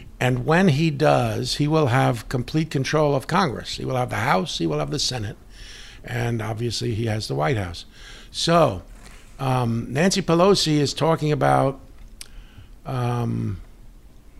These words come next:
impeaching the president. Um, I think that shouldn't be done. I think Joe Biden should come out and say, just like, um, Jerry Ford came out after Watergate and said,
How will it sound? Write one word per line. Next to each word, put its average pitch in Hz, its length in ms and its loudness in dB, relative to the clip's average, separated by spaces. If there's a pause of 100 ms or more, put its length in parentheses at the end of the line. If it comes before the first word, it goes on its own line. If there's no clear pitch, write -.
(340)
impeaching 135 520 2
the 131 80 0
president. 113 540 -2 (720)
Um, 110 580 -6 (760)
I 151 200 4
think 143 320 -2
that 135 180 2
shouldn't 120 300 -2
be 113 100 -4
done. 85 320 -8 (320)
I 120 100 -2
think 147 180 2
Joe 147 160 2
Biden 135 420 2
should 120 200 -2
come 127 180 -2
out 127 280 0
and 117 180 -2
say, 113 500 -2 (960)
just 185 220 0
like, 220 340 4 (280)
um, 131 580 -2
Jerry 165 260 2
Ford 151 420 4
came 123 220 0
out 120 240 2
after 127 300 0
Watergate 101 760 0 (480)
and 120 240 -4
said, 117 640 0